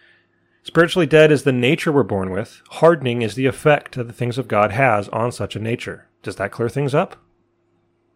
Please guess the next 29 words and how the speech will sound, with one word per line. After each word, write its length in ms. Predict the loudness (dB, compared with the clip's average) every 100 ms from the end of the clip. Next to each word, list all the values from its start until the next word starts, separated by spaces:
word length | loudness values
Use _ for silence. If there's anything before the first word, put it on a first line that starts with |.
| _ _ _ _ _ _ -8
They 100 | -4
said, 180 | 0
"I 120 | 0 0
understood 340 | -2 -2 -2
most 240 | -2 -2
of 60 | -4
your 80 | -4
claims 260 | -2 -4
and 80 | -2
arguments. 480 | -2 -2 -6 -10 -10
Not 220 | -6 -6
sure 180 | -4 -6
you've 200 | -4 -6
understood 520 | -6 -6 -6 -6 -6
mine 280 | -6 -6 -6
yet." 320 | -8 -16 -20 _ _ _ _ _ _
Now, 280 | -4 -2 -2 -4
I 120 | 0
found 200 | 2 2
that 120 | 2
interesting 560 | 0 -2 -6 -6 -6 -10 _ _ _ _ _
because 340 | -4 2 2 2
they 120 | -2
started 340 | 2 2 4
off 480 | 6 4 2 -8 _ _ _ _ -8
a 40 |
couple 180 | -6 0
days 220 | 0 0
prior 480 | 2 4 4 -2